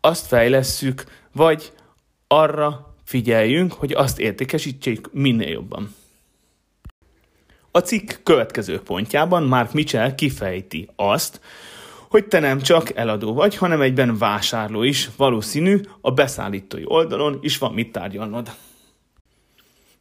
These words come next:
Az elmúlt két évben a beszállítói gondok miatt nagyon sokan emelték az árukat. Most, hogy recesszió jön, valószínű,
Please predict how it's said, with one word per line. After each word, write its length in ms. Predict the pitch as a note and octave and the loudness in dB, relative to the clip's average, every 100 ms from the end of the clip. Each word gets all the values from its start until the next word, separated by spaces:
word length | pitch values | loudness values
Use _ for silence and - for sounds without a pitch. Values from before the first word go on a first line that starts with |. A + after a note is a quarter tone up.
| - | 0
Az 160 | D3+ | 4
elmúlt 340 | F#3 C#3 A#2+ B2 | 4 4 0 0
két 280 | D3+ A2 C3 | 2 2 2
évben 280 | D3+ F#3+ | 0 2
a 60 | D3+ | 2
beszállítói 680 | C#3 C3+ B2+ A#2 A2 A#2 G#2 | 2 2 0 -2 -2 -2 -2
gondok 480 | G#2 G#2 G#2 F2+ - | 0 -2 -2 -4 -4
miatt 560 | C#3+ G#3 G3 - - _ _ F3+ | 2 2 2 -2 -20 _ _ 0
nagyon 180 | D3+ | 0
sokan 540 | A2 C#3+ C3+ D3+ D3 C#3 | 0 0 2 0 0 -6
emelték 540 | - G#2 G2 G#2 B2 | -6 -4 -2 -2 -2
az 140 | A#2 G#2+ | -2 -2
árukat. 540 | G2 D#2+ G#2 B2+ B2 - _ _ - - - - - | -4 -4 -2 -2 -2 -8 _ _ -20 -20 -20 -20 -4
Most, 340 | D3+ F#3+ A#3+ - | 4 4 4 0
hogy 140 | D3 | 2
recesszió 640 | A#2+ A#2+ A2 - - F#2+ | 2 2 -2 -4 -4 -2
jön, 440 | G2+ E3+ G#3 D#3 - | 2 4 2 0 -6
valószínű, 680 | A#2+ B2+ G#2 A#2+ C#3 D3+ F#3+ | 0 2 2 -2 -2 2 2